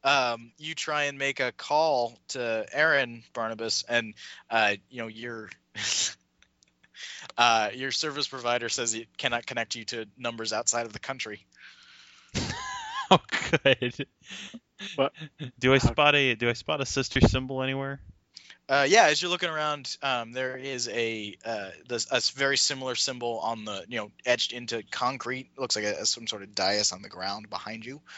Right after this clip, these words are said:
Speaker 1: um, that you just appeared in front of.
Speaker 2: I'll stare
Speaker 3: Can I
Speaker 2: deep-
Speaker 3: accept the charges?
Speaker 1: <laughs> Sure. <laughs>
Speaker 3: Like, can I just, like, yeah, I'll pay the, you know,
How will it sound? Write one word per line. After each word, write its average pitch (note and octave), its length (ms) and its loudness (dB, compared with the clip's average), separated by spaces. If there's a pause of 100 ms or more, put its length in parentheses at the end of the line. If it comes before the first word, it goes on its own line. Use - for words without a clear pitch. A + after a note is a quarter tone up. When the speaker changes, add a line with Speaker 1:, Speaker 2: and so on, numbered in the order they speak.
(680)
Speaker 1:
um, F2+ 320 -12 (180)
that G2 140 -8
you G2 100 -14
just F#2+ 220 -10
appeared G2 260 -10
in - 80 -18
front G2 200 -14
of. - 200 -14 (160)
Speaker 2:
I'll A2+ 540 2 (720)
stare - 440 2
Speaker 3:
Can B2 120 0
I G3 60 4
Speaker 2:
deep- E3 80 6
Speaker 3:
accept - 380 0
the E3 60 0
charges? D3 760 0 (400)
Speaker 1:
<laughs> - 320 2 (760)
Sure. D3 320 8 (420)
<laughs> - 1700 4
Speaker 3:
Like, D#3 160 6
can - 260 -2
I E3+ 80 8
just, E3 180 2
like, E3+ 180 6
yeah, F#3 260 2
I'll B2 120 2
pay D#3 320 -2
the, C3+ 340 -4 (140)
you C3+ 120 -8
know, A#2+ 180 -6